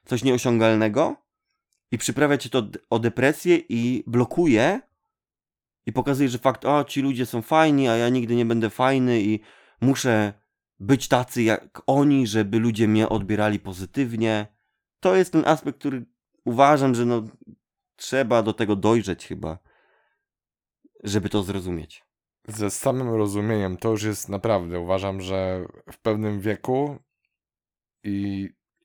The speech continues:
Speaker 2: u jednych to przychodzi później, a u drugich wcześniej, jest tak, a przynajmniej wydaje mi się, że tak jest, że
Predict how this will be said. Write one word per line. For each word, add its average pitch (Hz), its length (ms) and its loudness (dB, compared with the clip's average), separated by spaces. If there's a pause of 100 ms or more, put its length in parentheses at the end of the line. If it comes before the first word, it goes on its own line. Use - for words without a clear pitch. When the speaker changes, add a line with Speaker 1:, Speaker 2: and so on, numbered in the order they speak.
(360)
Speaker 2:
u 113 80 0
jednych 104 300 0
to 98 140 -6
przychodzi 95 420 -6
później, 98 480 -2
a 87 100 0
u 90 60 -2
drugich 90 340 -10
wcześniej, 92 600 -6
jest - 420 -10
tak, 98 520 -4 (480)
a - 80 -10
przynajmniej 92 420 -8
wydaje 90 440 0
mi 78 120 -8
się, - 140 -16
że 82 140 -14
tak - 260 -16
jest, 82 420 -10 (920)
że 87 540 -4